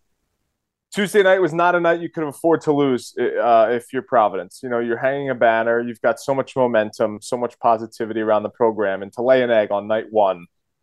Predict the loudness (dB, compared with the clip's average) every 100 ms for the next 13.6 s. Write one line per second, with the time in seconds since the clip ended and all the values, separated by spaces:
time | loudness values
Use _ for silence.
0 | -2 2 4 4 2 -2 -2 -6 -6 -2
1 | -2 -2 -2 -4 -2 -6 -6 -16 -20 _
2 | _ -2 2 2 0 -4 -4 -4 -4 -8
3 | -2 0 2 2 0 _ -6 -2 -4 -6
4 | -2 2 2 -2 -4 -4 -2 0 0 -2
5 | -10 -8 -4 0 2 2 -2 -2 -2 -2
6 | -4 0 2 2 -2 _ _ _ -4 0
7 | 0 -4 -10 -8 -4 -2 -2 2 2 2
8 | -2 -10 -8 -8 -2 2 4 2 -6 _
9 | _ _ 2 2 2 -2 -2 -4 -6 2
10 | 4 4 0 -4 -10 -10 0 2 2 0
11 | 0 0 -2 -8 0 0 0 -6 _ _
12 | _ _ -12 -2 2 2 2 -2 -4 -4
13 | -2 -2 -2 -4 -14